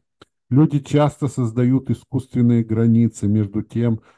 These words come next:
что считается нормальной жизнью, и тем, что воспринимается как ненормальное. Но на деле эта грань иллюзорна.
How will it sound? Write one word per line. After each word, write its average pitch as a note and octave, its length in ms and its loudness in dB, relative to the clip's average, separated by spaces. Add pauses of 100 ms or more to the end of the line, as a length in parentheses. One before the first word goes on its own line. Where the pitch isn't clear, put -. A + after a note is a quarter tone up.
что - 240 0
считается B2 640 0
нормальной A2 840 4
жизнью, A2 600 0
и G2+ 100 -4
тем, A#2 240 -2
что G#2+ 200 -6
воспринимается G#2 840 -4
как - 300 -10
ненормальное. E2+ 1040 -4 (440)
Но B2 140 4
на C3+ 160 6
деле C#3 420 4
эта A#2+ 280 0
грань B2+ 440 2
иллюзорна. A2 840 0